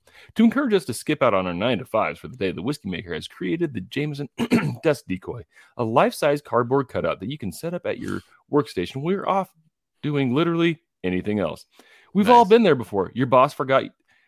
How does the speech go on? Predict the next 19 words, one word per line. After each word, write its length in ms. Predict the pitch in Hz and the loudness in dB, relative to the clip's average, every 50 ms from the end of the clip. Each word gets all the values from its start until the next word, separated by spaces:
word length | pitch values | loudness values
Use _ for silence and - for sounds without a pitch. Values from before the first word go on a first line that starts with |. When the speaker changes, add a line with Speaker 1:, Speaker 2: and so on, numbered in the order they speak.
| _ _ _ | _ _ _
Speaker 1:
you 100 | - 117 | -10 -10
took 240 | 117 - 135 120 - | -6 -6 -8 -8 -8
P-, 140 | - - - _ | -14 -20 -8 _
S 160 | 120 123 - | -6 -6 -6
P 180 | - - 135 127 | -8 -10 -10 -10
T 240 | - - 123 123 135 | -8 -4 -2 0 0
O, 260 | 143 156 151 135 - _ _ | 0 0 -2 -4 -10 _ _
Saint 320 | - - 123 127 - - _ _ _ _ _ _ | -10 -6 -6 -6 -6 -8 _ _ _ _ _ _
Patrick's 420 | - 143 135 - - 139 - - | -12 -12 -12 -12 -12 -16 -16 -16
Day 220 | 120 113 123 123 123 | -8 -6 -6 -6 -6
time 260 | - 131 127 127 120 | -8 -10 -10 -8 -8
off, 220 | 117 120 147 - - | -8 -10 -10 -8 -4
Speaker 2:
Nice. 360 | 117 113 107 110 110 101 - | -2 0 2 2 2 2 2
Speaker 1:
and 80 | 147 143 | 0 0
swings 240 | - 185 208 185 165 | 2 2 2 2 4
by 180 | 185 185 190 | 4 4 4
to 100 | 175 175 | 4 2
meet 340 | 170 175 175 175 143 - - _ _ _ _ _ _ | 0 0 0 -2 -4 -8 -14 _ _ _ _ _ _
one-on-one. 760 | - 98 120 156 175 180 180 170 170 156 135 123 110 92 - | -8 -4 -2 -2 -2 -2 -2 -4 -4 -2 -2 -2 -2 -2 -4